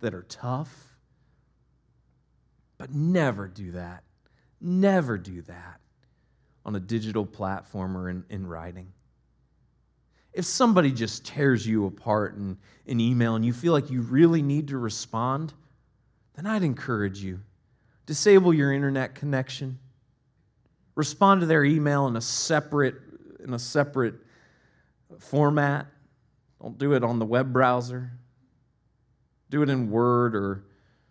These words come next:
or Pages on your Apple device. And then write your response. And then read your response. And then delete your response.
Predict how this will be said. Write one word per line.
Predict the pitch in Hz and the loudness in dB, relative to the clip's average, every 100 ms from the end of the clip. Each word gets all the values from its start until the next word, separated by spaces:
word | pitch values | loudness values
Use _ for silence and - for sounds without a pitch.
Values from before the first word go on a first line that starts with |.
| _ _ _ _ | _ _ _ _
or | 107 | -10
Pages | - - 120 120 120 113 | -8 -2 -2 -2 -4 -6
on | 110 101 | -6 -6
your | 95 92 98 - | -6 -8 -12 -10
Apple | 104 104 117 | -8 -8 -10
device. | 110 113 107 107 - - - - _ _ _ _ _ _ _ _ _ _ _ _ _ _ _ _ _ _ _ _ _ _ _ _ _ | -8 -8 -6 -10 -14 -20 -20 -20 _ _ _ _ _ _ _ _ _ _ _ _ _ _ _ _ _ _ _ _ _ _ _ _ _
And | 117 | -10
then | 135 | -2
write | 151 160 | 0 0
your | 110 104 | -2 -6
response. | 98 - - 101 101 - - - - - _ _ _ _ _ _ _ - | -6 -10 -12 -10 -10 -14 -20 -20 -20 -20 _ _ _ _ _ _ _ -6
And | 120 | -2
then | 143 | 0
read | 139 156 160 120 | 2 2 2 0
your | 110 95 | -2 -2
response. | 92 - - 98 90 87 - - - - _ _ _ _ _ _ _ _ _ _ _ _ _ - | -4 -8 -12 -16 -16 -18 -20 -18 -18 -20 _ _ _ _ _ _ _ _ _ _ _ _ _ -6
And | 110 | 0
then | 123 | 0
delete | 120 117 135 113 | 0 -2 -2 -4
your | 95 | -10
response. | 90 - - 90 90 92 - - - | -12 -16 -18 -18 -18 -20 -20 -20 -20